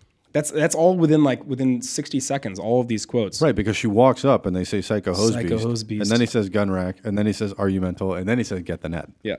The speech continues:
Speaker 2: He says, "Are you mental?" a couple times, I think.
Speaker 1: He does.
Speaker 2: I think it's more than once.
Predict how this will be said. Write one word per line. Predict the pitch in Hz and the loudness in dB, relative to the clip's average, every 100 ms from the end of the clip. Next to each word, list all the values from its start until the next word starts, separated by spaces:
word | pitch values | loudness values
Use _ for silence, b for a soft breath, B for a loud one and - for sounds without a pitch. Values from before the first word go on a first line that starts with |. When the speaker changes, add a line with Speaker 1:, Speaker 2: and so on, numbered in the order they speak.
| _ | _
Speaker 2:
He | 139 | -4
says, | 139 147 | -2 0
"Are | 117 | 2
you | 101 | 0
mental?" | 87 87 76 | -2 -6 -8
a | |
couple | 78 78 | -8 -10
times, | - - - - | -12 -16 -18 -20
I | - | -20
think. | - - _ - | -20 -20 _ -18
Speaker 1:
He | 95 | -16
does. | 85 | -12
Speaker 2:
I | |
think | 143 113 | -10 -10
it's | - | -8
more | 87 | -8
than | 80 | -10
once. | - - | -16 -20